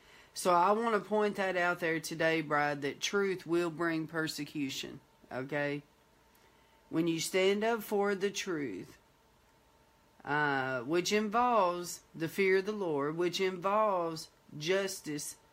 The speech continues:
because God is holy, you know, as far as rebuke, chastising, correction, uh, a lot of people don't want that. You know, especially in our society, this is, this is his time,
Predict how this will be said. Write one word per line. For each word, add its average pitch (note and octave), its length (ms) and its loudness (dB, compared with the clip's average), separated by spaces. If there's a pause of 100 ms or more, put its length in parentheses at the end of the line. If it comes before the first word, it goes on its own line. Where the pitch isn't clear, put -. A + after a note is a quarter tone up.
(120)
because E3 360 -2
God D#3+ 340 2
is D3+ 160 -6
holy, D#3+ 520 -2 (360)
you F#3+ 140 0
know, G3 160 6
as F3 100 -2
far E3+ 260 4
as D#3 140 -2
rebuke, D#3+ 600 -4
chastising, E3 840 -2
correction, D#3 640 -4 (720)
uh, F3 320 6
a E3 40 2
lot F#3 260 6
of G#3 80 -4
people G#3 260 -2
don't F3 320 0
want E3+ 240 -4
that. B2 320 -6 (280)
You F#3 120 0
know, E3+ 160 2
especially G3+ 580 0
in D#3+ 100 2
our G#3 280 4
society, D3 680 -2
this F#3 280 0
is, E3 240 -6 (100)
this G3+ 240 0
is E3+ 140 0
his G#3+ 280 -2
time, C3+ 500 -4